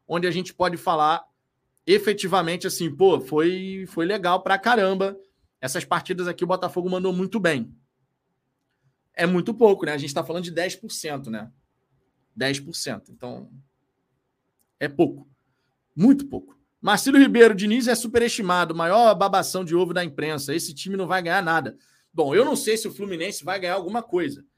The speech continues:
Eu tô só dizendo aqui que os torcedores do Fluminense têm muita confiança hoje no trabalho do Diniz. E lá atrás, quando ele tava na zona do rebaixamento, naquele primeiro trabalho que ele fez no, no Fluminense, a galera não queria ver o Diniz nem pintado de ouro.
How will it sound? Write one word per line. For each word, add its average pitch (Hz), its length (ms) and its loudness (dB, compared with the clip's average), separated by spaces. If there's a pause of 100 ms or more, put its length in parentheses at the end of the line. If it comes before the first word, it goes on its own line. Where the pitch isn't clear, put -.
(300)
Eu 127 60 -20
tô 156 120 -12
só - 180 -6
dizendo 175 360 -6
aqui 196 200 -12
que 226 100 -18
os - 100 -12
torcedores 220 840 -2
do 185 80 -10
Fluminense 170 680 -14
têm 202 200 -12
muita 226 400 -6
confiança 175 640 -8
hoje 208 480 -4 (340)
no 208 160 -4
trabalho 214 460 -2
do 214 100 -8
Diniz. 202 500 -6
E 220 100 -4
lá 202 320 -2
atrás, 180 580 -6
quando 185 200 -8
ele 170 100 -6
tava 151 320 -8
na 151 120 -10
zona 147 240 -8
do 147 80 -6
rebaixamento, 147 720 -4
naquele 156 260 -8
primeiro 139 540 0 (300)
trabalho 165 500 2
que 175 80 -2
ele 156 120 0
fez 143 260 -4
no, 139 260 -2
no 127 100 -6
Fluminense, 143 720 -6 (400)
a 247 120 2
galera 202 400 6
não 220 80 0
queria 220 280 0
ver 190 120 0
o 208 80 0
Diniz 202 280 -4
nem 220 160 -4
pintado 240 360 -6
de 285 100 -4
ouro. 269 280 -2